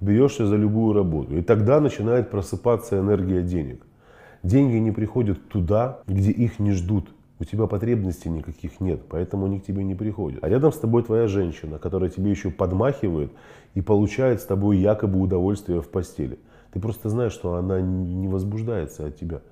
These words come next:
Она с тобой спит, потому что боится. Боится потерять тебя не потому, что ты перец классный, а потому что у нее внутренние страхи и конфликты, низкая самооценка, придуманная тобой, навязанная ей. Потому она не уходит.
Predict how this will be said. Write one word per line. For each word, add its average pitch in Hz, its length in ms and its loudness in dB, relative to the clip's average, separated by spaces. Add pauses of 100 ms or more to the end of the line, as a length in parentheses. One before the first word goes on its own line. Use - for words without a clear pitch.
(300)
Она 95 180 0
с - 60 -12
тобой 95 240 2
спит, - 320 -6
потому 95 280 0
что - 140 -6
боится. 95 600 0 (680)
Боится 107 500 0
потерять 90 680 -2
тебя 80 320 -2
не 87 120 -2
потому, 127 320 -2
что 95 180 -4
ты 90 120 -4
перец 85 380 -4
классный, - 560 -4 (440)
а - 100 -2
потому 110 400 0
что 110 260 -2
у 107 60 2
нее 113 220 2
внутренние 104 500 0
страхи 95 380 -2
и 90 40 0
конфликты, 90 720 -2 (380)
низкая 101 400 0
самооценка, 92 880 0
придуманная 92 800 2
тобой, 98 420 0
навязанная 76 640 -2
ей. 69 260 -12 (300)
Потому 123 380 0
она 87 120 -2
не 85 120 -4
уходит. 98 440 -8